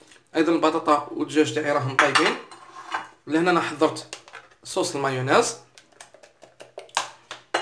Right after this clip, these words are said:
واش راح ندير؟ أيضا هذا راح نحاول نقطعه إلى أطراف صغيرة كاريات.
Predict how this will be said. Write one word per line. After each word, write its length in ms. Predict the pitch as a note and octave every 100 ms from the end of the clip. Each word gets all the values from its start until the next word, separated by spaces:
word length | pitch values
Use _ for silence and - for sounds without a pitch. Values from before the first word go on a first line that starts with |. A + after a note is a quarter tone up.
| - - - -
واش 160 | E3+ B3
راح 160 | -
ندير؟ 280 | D#3 E3+ D4+ - - - - - - - - - - _ -
أيضا 340 | A#3 A3 G3 -
هذا 320 | - F3+ D3+ D#3+
راح 380 | - E3+ F3
نحاول 320 | E3+ F#3 F#3+ F#3
نقطعه 440 | F#3 F3+ D#3+ -
إلى 120 | E3+ E3+
أطراف 520 | E3+ E3 G3 G3 - _ _ _
صغيرة 400 | - D#3+ C3+ C#3
كاريات. 540 | D3+ C#3 B2 C#3 G3